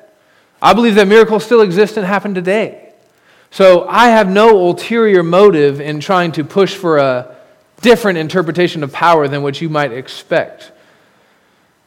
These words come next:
So with that in mind, I'm gonna give you three arguments. Uh,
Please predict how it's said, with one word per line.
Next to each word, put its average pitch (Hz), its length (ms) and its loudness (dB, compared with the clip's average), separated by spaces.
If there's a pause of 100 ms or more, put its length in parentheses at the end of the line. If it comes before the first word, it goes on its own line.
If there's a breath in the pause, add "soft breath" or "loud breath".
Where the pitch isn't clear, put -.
(140)
So 185 180 2
with 143 120 0
that 185 140 4
in 180 80 0
mind, 160 340 0
I'm 160 140 -10
gonna 165 120 -4
give 156 140 0
you 143 60 -4
three 180 280 -2
arguments. 143 640 -2 (1600 soft breath)
Uh, 143 460 2